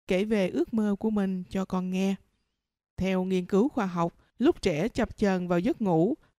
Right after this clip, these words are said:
mọi thông tin trẻ nghe sẽ được lưu giữ hoàn toàn vô thức vào não bộ. Vì vậy, khi một đứa trẻ tiếp nhận những lời thủ thỉ lúc chúng vừa ngủ, những lời thủ thỉ này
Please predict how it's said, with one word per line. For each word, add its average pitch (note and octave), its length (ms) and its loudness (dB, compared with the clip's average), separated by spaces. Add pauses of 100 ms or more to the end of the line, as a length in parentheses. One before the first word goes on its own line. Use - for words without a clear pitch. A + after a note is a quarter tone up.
(120)
mọi F#3+ 220 0
thông G#3+ 220 0
tin G#3 280 0
trẻ F#3 180 -2
nghe A3 360 0 (180)
sẽ G#3+ 240 -4
được G#3 240 0
lưu G3 260 4
giữ E3+ 400 2
hoàn F3+ 300 -4
toàn E3+ 280 -4
vô F#3 160 0
thức E4+ 240 2 (100)
vào F#3 380 -4
não E3 180 -4
bộ. D#3+ 320 2 (840)
Vì A3+ 200 0
vậy, F#3+ 340 -2 (240)
khi A#3 240 0
một G3+ 180 2
đứa G#3 140 0
trẻ F#3 400 -2 (120)
tiếp F4+ 180 0
nhận F3 300 -2
những F#3 260 -2
lời G3 240 0
thủ F3 220 -2
thỉ F3+ 460 -2
lúc C4+ 300 -4
chúng A#3 300 -2
vừa A3 180 2
ngủ, E3 380 0 (360)
những G#3+ 240 0
lời G3 260 0
thủ F#3+ 200 0
thỉ F#3+ 180 -2
này G3+ 300 0